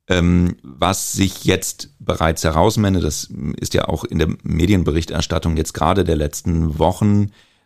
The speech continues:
äh, nochmal deutlich geworden, wir bekommen so langsam die ersten wirklich auch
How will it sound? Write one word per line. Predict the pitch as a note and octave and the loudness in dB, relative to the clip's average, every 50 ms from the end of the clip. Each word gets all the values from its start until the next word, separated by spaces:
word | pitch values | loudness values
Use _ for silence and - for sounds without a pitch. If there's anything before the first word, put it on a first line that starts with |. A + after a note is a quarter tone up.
| _ _ - | _ _ 0
äh, | G2+ F#2 F2 F2 | 2 2 4 2
nochmal | F#2 - F2 E2 - F2 F2 | 2 0 0 0 0 -2 0
deutlich | D#2 - E2+ E2 E2 - F2 - | 0 0 0 0 0 -2 -2 -2
geworden, | - F2 D#2+ D#2 D#2 E2+ D#2+ | -2 -2 0 0 0 0 0
wir | D#2 E2 | 0 0
bekommen | D#2+ E2 - - F2 E2+ E2+ E2 | 0 -2 -2 -2 -2 0 0 0
so | D#2+ E2 F2 E2+ E2+ | 2 4 4 4 4
langsam | E2+ E2+ E2+ E2+ G2 G#2+ G#2 G2+ - D2+ B1+ A#1+ - - - - | 4 4 4 4 4 4 2 2 2 0 -2 -2 -4 -6 -8 -8
die | - - D2 D2 - - - | -8 -6 -4 -4 -4 -2 0
ersten | E2 F2 F#2 - - - F#2 F2+ F2 F2+ F2+ F2 E2 | 0 0 0 0 -2 -2 -2 0 0 0 0 -2 -2
wirklich | E2+ E2+ - F2+ - - - - | -2 -2 0 -2 -2 -4 -6 -6
auch | - - D2 D2+ - - - | -4 -2 -2 -4 -6 -8 -16